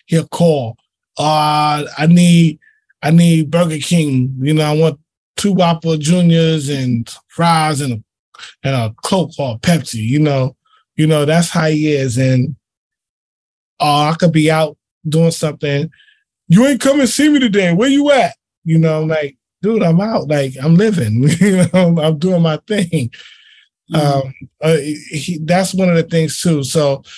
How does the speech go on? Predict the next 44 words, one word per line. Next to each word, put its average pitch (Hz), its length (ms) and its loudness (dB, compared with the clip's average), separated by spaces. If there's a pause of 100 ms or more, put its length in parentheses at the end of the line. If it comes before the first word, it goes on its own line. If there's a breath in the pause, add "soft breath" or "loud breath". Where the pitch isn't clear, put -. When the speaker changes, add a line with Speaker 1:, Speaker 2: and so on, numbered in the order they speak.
(140 loud breath)
Speaker 1:
a 139 60 -4
lot 160 240 2
of 165 60 -2
times, 165 320 -2
and 185 420 2 (220)
we 180 120 2
have 196 200 2
our 185 100 0
moments 175 480 0
where 156 340 -2
I 156 120 -4
take 165 240 -2
him 156 80 0
shopping. 170 560 -4 (960)
So - 180 -2
I 139 80 -2
take 156 260 -2
him 147 80 -4
shopping 147 400 -4
'cause 139 140 -4
he 156 100 0
likes 151 220 -2
to 151 80 -6
go 147 160 -2
to 143 180 -4
the, 127 280 -2 (640)
to - 100 -2
the 120 80 -2
Dollar 143 320 -2
Tree, 135 480 -4 (800)
and 139 160 0
then 147 120 0
he 147 120 -2
likes 139 300 -4
to 147 80 -4
go 143 200 -2
to 135 140 -4
the 127 80 0
supermarket. 139 720 -2
So 147 180 -2
I 135 60 -2
take 139 240 -4
him 143 60 -4
shopping, 131 640 -2